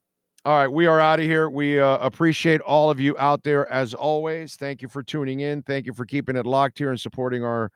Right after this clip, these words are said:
platform every single day. Uh, we will see you tomorrow. Well, no, actually, I'm not sure. Tomorrow I have foot surgery. So I don't know how I'm gonna feel coming out of foot surgery and all that.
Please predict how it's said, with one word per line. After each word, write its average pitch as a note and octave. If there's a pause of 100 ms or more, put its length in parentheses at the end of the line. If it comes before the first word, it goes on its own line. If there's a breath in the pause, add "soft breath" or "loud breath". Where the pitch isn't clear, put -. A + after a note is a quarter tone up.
(360 soft breath)
platform D3
every B2+
single A#2
day. D3 (540 soft breath)
Uh, C3
we C3+
will C3
see -
you E3
tomorrow. G3 (120)
Well, A3
no, A3
actually, F#3+
I'm E3
not F#3+
sure. B2 (360)
Tomorrow C3+
I -
have E3
foot D#3+
surgery. C3+ (760)
So A#2+ (180)
I B2
don't D#3
know D#3+
how D#3
I'm D3
gonna C#3
feel C#3+
coming C3+
out C3
of B2
foot C3
surgery A#2+
and A2+
all A#2
that. A#2